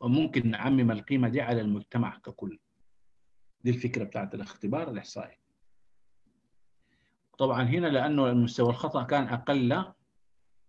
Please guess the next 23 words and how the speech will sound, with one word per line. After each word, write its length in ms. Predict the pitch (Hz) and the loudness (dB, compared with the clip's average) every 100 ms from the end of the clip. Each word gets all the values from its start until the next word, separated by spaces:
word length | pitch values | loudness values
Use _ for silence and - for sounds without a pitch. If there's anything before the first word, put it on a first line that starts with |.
| _ _ - - - - - - _ _ _ | _ _ -20 -20 -20 -20 -20 -20 _ _ _
من 200 | 120 123 | 0 4
المستوى 600 | 127 117 120 120 151 139 123 | 4 6 4 2 0 2 4
المطلوب 540 | 117 110 - 156 190 | 4 0 0 2 4
المحدد 500 | 127 113 135 123 101 | 4 4 2 0 -2
من 80 | 104 | -2
قبل 200 | 123 113 | 0 -2
الباحثين، 640 | 101 95 - - 139 190 - _ _ _ - _ _ _ _ _ _ _ _ - | -2 -6 -8 -6 -2 -2 -4 _ _ _ -20 _ _ _ _ _ _ _ _ -10
فبالتالي 580 | 104 98 - 127 123 | -4 -4 0 2 4
حنقوم 480 | 123 107 110 110 127 | 0 -2 -2 2 2
نرفض 380 | 120 120 120 101 | 4 2 -4 -8
هنا 140 | 117 101 | -6 -6
فرض 300 | 104 101 - | -8 -10 -14
العدم. 360 | - 95 - - _ _ - - - _ _ - - - _ - | -18 -16 -18 -20 _ _ -20 -20 -20 _ _ -20 -20 -20 _ -6
هنا 120 | 131 131 | 0 2
we 380 | 123 127 117 | 4 4 4
reject 240 | 117 151 151 | 2 0 -2
the 140 | 143 | 2
null 300 | 120 127 143 | 4 4 2
hypothesis, 600 | 131 123 165 - 277 - _ - | 0 0 -2 -4 -10 -10 _ -10
accept 360 | 117 - 156 156 | -10 -4 -4 -4
the 80 | 107 | -6
alternative 460 | 104 131 127 117 | -4 0 0 0
hypothesis. 480 | 113 107 147 - - | -2 -4 -6 -8 -16